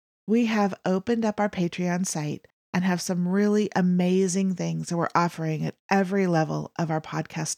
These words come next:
tribe membership. I can't tell you how helpful this is to us.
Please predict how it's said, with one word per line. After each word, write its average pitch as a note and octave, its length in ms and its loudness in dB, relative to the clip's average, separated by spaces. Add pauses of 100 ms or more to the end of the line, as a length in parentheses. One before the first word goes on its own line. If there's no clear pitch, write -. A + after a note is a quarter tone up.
tribe D#3 380 -2
membership. - 560 -6 (920)
I G#3+ 60 2
can't C4+ 320 -4
tell F#3+ 240 0
you F3+ 160 2
how F3+ 160 -4
helpful E3 400 -4
this D3 220 -4
is D3+ 160 -4
to - 180 -8
us. - 380 -10